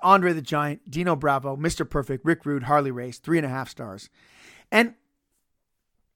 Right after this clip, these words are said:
I know it's hard to single out people in these matches, but I think J-, Jake deserves it here, and the match is a ton of fun. 'Cause Jake goes down four on one, and he does an admirable job of fighting off the heels for a while.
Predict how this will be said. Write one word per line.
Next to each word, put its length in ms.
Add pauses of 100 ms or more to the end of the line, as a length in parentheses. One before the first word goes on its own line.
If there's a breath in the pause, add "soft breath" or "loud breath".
(240)
I 60
know 120
it's 120
hard 260
to 80
single 420
out 340 (360)
people 300
in 160
these 180
matches, 440
but 220
I 60
think 240
J-, 140 (100)
Jake 220
deserves 340
it 40
here, 200
and 80
the 40
match 260
is 60
a 60
ton 220
of 60
fun. 220 (320 loud breath)
'Cause 140
Jake 300
goes 180
down 200
four 600
on 200
one, 320 (520 soft breath)
and 80
he 80
does 140
an 160
admirable 480
job 340
of 80
fighting 360
off 160
the 60
heels 280
for 120
a 60
while. 300